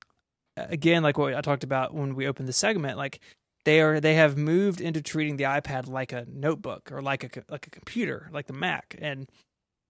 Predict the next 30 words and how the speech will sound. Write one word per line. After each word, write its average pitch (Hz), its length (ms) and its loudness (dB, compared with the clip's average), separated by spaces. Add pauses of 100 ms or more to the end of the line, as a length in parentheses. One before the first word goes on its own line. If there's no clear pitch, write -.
(120)
you 160 60 -2
know, 139 120 4
there's 131 140 0
a 131 60 -4
twenty-one 165 440 4
and - 20 0
a - 20 0
half 156 260 -2
inch 160 220 -4
and 135 80 -6
a - 20 -12
twenty-seven 147 460 -2
inch 127 100 -4
iMac. - 480 -10
And, 131 340 -12 (720)
um, 123 320 -8
there's 135 220 0
a 135 60 4
whole 147 260 8
bunch 160 180 4
of 147 100 2
range 156 320 4
in 151 120 2
there, 147 300 4
and 139 80 0
you 135 60 0
can 135 280 -4
s-, - 280 -6 (220)
customize 147 560 4
it 143 140 -2